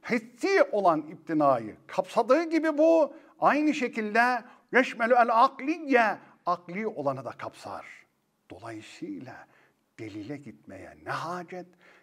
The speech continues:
delile nakil yapmaya ne hacet? Kıylin kailinin söylediği gibi. Zaten lugavi manayı genellediğiniz zaman da oraya gidiyorsunuz. Şu anda feyuhmelu,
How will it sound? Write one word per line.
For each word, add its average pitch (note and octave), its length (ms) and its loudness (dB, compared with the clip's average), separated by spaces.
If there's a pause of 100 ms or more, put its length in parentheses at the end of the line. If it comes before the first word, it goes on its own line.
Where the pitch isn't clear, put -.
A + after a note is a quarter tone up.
(120)
delile C#3 480 -8
nakil C3+ 400 -10
yapmaya G#2 460 -12
ne F#2+ 140 -10
hacet? F#3+ 600 -6
Kıylin D3+ 340 0
kailinin B2+ 440 -4
söylediği A2+ 420 -14
gibi. A#2 160 -16 (300)
Zaten F4 540 4
lugavi F4+ 360 4
manayı C4 560 0
genellediğiniz C4+ 720 0
zaman G#3+ 340 2
da B3 80 2
oraya F3+ 240 -2
gidiyorsunuz. F#3 760 -8 (680)
Şu G#3+ 140 10
anda D#4+ 180 8
feyuhmelu, A3 840 2